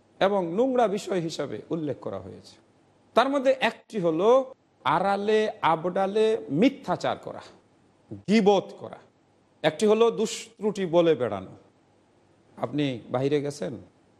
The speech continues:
আপনার স্ত্রী বাসায় আছে, পরিবারের কোনো এক সদস্য, আপনি অফিস থেকে ফিরে আসার পর আপনার স্ত্রী সম্পর্কে মিথ্যা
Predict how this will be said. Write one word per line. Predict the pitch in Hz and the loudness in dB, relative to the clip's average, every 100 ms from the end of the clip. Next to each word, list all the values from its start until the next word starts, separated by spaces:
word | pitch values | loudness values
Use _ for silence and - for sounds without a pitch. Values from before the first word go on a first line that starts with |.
| _ - | _ -2
আপনার | 127 143 139 | 0 0 -2
স্ত্রী | - - 131 123 | -6 -8 -6 -4
বাসায় | 107 123 151 143 | -2 -2 0 -2
আছে, | 147 - 156 101 - _ _ _ _ _ - | -2 -4 -4 -4 -12 _ _ _ _ _ -2
পরিবারের | 143 160 160 151 131 | 0 4 2 2 -2
কোনো | 160 170 | -4 -2
এক | 165 - | -2 -2
সদস্য, | 151 170 165 - 143 - - _ _ | -2 -2 -2 -2 -2 -2 -10 _ _
আপনি | 147 143 165 | -4 0 -2
অফিস | 160 190 - | -2 -6 -8
থেকে | 175 160 | -6 -4
ফিরে | 165 165 | -4 -4
আসার | 160 - 151 | -4 -4 -6
পর | 135 190 190 120 - _ _ _ _ _ _ | -2 -2 -2 -4 -14 _ _ _ _ _ _
আপনার | 147 147 147 | -4 -2 -4
স্ত্রী | 139 - - 202 | -4 -10 -10 -8
সম্পর্কে | 180 160 151 139 123 - 123 101 - _ _ - | -6 -6 -6 -6 -8 -8 -8 -8 -12 _ _ -12
মিথ্যা | 107 131 185 _ _ 147 127 | -6 -4 -4 _ _ 0 0